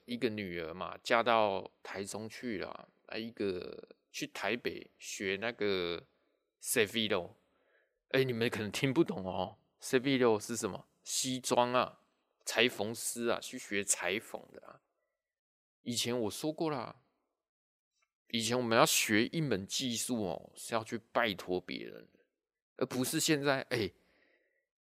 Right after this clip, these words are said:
娘的，你花钱就，<laughs> 花钱就可以学啦，学了也没用啊，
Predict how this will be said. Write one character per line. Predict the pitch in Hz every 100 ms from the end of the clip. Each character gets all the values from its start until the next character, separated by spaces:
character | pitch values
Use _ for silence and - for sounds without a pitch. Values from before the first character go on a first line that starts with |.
| _ _ _ _ -
娘 | 147 127 123
的， | 131 143
你 | 135 123
花 | 131 143 165 160
钱 | - 113 98
就， | 110 - - - - - 180 - _ -
<laughs> | - _ _ - 330 285 269 226 -
花 | - 139
钱 | 151 127 101
就 | 123
可 | 120
以 | 117
学 | 107 - 80
啦， | 64 55 - - - _
学 | - - 110 113
了 | 123
也 | 113 90 80
没 | 80 78
用 | 95 110 92
啊， | 82 -